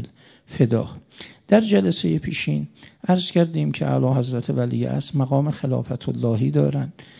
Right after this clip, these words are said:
و مقام حجتیتی دارند که لولا الحجة لساخت الارض به اهلها. عرض کردیم که او قطب زمین و زمان است، مقوم ارکان آسمان است،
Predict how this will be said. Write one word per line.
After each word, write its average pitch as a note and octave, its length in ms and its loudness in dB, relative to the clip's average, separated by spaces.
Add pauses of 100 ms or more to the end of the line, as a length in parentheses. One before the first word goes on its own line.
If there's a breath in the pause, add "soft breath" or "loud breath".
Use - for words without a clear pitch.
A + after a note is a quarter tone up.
(200 loud breath)
و C#3 100 4
مقام C#3+ 500 2
حجتیتی C#3 840 -2
دارند C#3+ 380 2
که - 120 -4
لولا D3+ 320 2
الحجة - 460 -2
لساخت B2+ 600 -2
الارض A#2 520 -4 (600 soft breath)
به E3 180 2
اهلها. - 580 -2 (400 loud breath)
عرض G3 300 2
کردیم F3 400 0
که - 120 -4
او D3+ 220 -2
قطب D3 260 2
زمین B2 400 2
و - 20 0
زمان A#2+ 420 0
است، - 300 -6
مقوم C3 880 0
ارکان C#3 560 0
آسمان - 640 0
است، - 320 -8